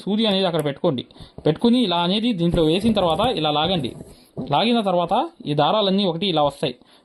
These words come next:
వచ్చిన తర్వాత పక్కన అనేది ఇంకో కుట్టు అనేది ఇలా వేసేయండి. ఇలా చూశారు కదా ఎలా వచ్చిందో? ఇలా అనేది ఇక్కడ వచ్చేటప్పటికి ఏంటంటే మీకు లోంగా నాట్ అనేది వస్తుంది ఇక్కడ.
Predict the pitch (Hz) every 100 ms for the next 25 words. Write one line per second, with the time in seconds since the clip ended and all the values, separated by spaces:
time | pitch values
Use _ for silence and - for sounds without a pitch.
0 | - 135 - 240 208 196 240 247 - 214
1 | 196 170 196 370 - - - 156 156 160
2 | 202 190 160 151 151 175 - - - _
3 | - 87 - - - - - - - -
4 | - 135 139 131 120 113 - - 127 131
5 | 156 175 170 233 - 123 139 151 147 208
6 | - - - - - 143 220 214 220 226
7 | 302 - _ _ - - 285 269 269 277
8 | 269 254 262 247 240 285 233 214 165 214
9 | 269 285 254 247 233 208 185 - 175 147